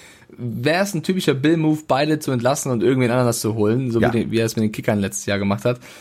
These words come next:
Speaker 1: Weil irgendwann, also du musst halt irgendwann liefern als, als Patriots
Speaker 2: Ja, dann kommt,
Speaker 1: Quarterback auf
Speaker 2: dann,
Speaker 1: dem
Speaker 2: dann
Speaker 1: Platz.
Speaker 2: kommt dann der nächste und dann äh, sitzen wir in der Recherche und dann wird eingeblendet irgendwie, äh,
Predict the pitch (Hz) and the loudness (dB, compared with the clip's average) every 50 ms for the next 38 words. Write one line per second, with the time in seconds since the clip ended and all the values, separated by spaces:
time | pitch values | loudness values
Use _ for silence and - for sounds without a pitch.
0 | - - - 110 110 110 - - - 135 135 131 120 117 113 117 117 80 73 110 | -20 -6 -2 0 0 2 2 2 2 2 2 2 2 2 2 0 0 -2 -2 -4
1 | 117 113 113 110 127 123 - - 101 95 - 104 104 107 98 92 92 101 98 - | -2 0 2 2 0 0 -2 -4 -4 -4 -4 -4 -2 -2 0 0 0 -2 -2 -2
2 | 101 90 - - 82 82 - - - 101 - - - 104 98 - - 123 101 101 | -4 -6 -4 -6 -6 -8 -8 -10 -12 -12 -12 -8 -6 -6 -4 0 0 0 2 0
3 | 110 104 101 143 135 104 87 - - 123 120 117 110 123 117 113 - - 127 120 | 0 0 2 0 0 0 -4 -4 0 2 2 2 4 2 2 2 0 0 0 0
4 | 123 110 101 92 98 95 98 113 139 143 - 175 143 117 113 117 113 110 107 - | 2 0 0 2 2 2 4 4 2 2 2 0 2 2 2 2 2 2 0 -2
5 | - - - - _ _ _ - - 101 90 - 82 104 107 131 - - 139 135 | -6 -20 -20 -20 _ _ _ -6 -4 -4 -4 -4 -2 -2 -2 0 2 2 2 4
6 | 123 113 117 101 110 98 - 104 107 123 - - 120 113 113 104 110 - - 110 | 4 4 2 2 2 2 0 0 0 0 0 0 0 0 0 0 0 0 0 2
7 | 131 131 107 120 117 113 117 123 123 113 - 90 117 120 110 110 110 110 107 - | 2 2 2 2 2 2 4 4 2 2 2 2 2 2 2 2 2 2 0 0
8 | - 98 101 101 101 92 | 0 0 2 2 2 0